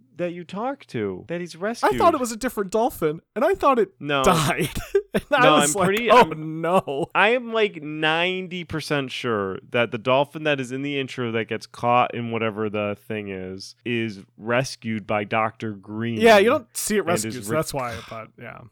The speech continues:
Speaker 1: Well, you know, you don't always see
Speaker 2: I know,
Speaker 1: Doctor
Speaker 2: it's the
Speaker 1: Green doing his job, right? He's
Speaker 2: It's
Speaker 1: out
Speaker 2: true.
Speaker 1: there
Speaker 2: He's,
Speaker 1: doing his
Speaker 2: he's,
Speaker 1: thing.
Speaker 2: Doctor Green's a busy man, but, uh,
Speaker 1: He is.
Speaker 2: uh, yeah, so, like, the, right after that, one of the first things you do actual gameplay-wise is,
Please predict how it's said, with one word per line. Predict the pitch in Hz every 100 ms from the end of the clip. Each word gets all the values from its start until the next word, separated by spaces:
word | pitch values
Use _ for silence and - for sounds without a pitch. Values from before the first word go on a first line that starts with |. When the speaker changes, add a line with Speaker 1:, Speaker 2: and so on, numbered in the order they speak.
| -
Speaker 1:
Well, | - 90
you | 214
know, | 214
you | 208
don't | 196 185
always | 185 170
see | - 180 180 175
Speaker 2:
I | 156 156 147
know, | 139
Speaker 1:
Doctor | 156 170 127
Speaker 2:
it's | 151
the | 160
Speaker 1:
Green | 165 160 160
doing | 160 165 165
his | 151
job, | - 233 113 98 98
right? | 113 151 175
He's | 156
Speaker 2:
It's | 160
Speaker 1:
out | 156
Speaker 2:
true. | 160
Speaker 1:
there | 160 151
Speaker 2:
He's, |
Speaker 1:
doing | 139 151
his | 151 131
Speaker 2:
he's, |
Speaker 1:
thing. | 160
Speaker 2:
Doctor | 165 151
Green's | 180 277
a | 175
busy | 175 156
man, | 139 120 113 -
but, | 127
uh, | 127 123 123 117 127 -
Speaker 1:
He | 151
is. | 156 107 - -
Speaker 2:
uh, |
yeah, | 160 147 156 208 127
so, | - -
like, | 180 170
the, | 185 165 -
right | 170 202
after | 190 -
that, | 180 180 170
one | 160
of | 156
the |
first | 143 156 -
things | 151 135
you | 131 135
do | 143 135 127
actual | 139 135 - 113
gameplay-wise | 131 139 - 160 156 160 170 156 -
is, | 135 127 120 117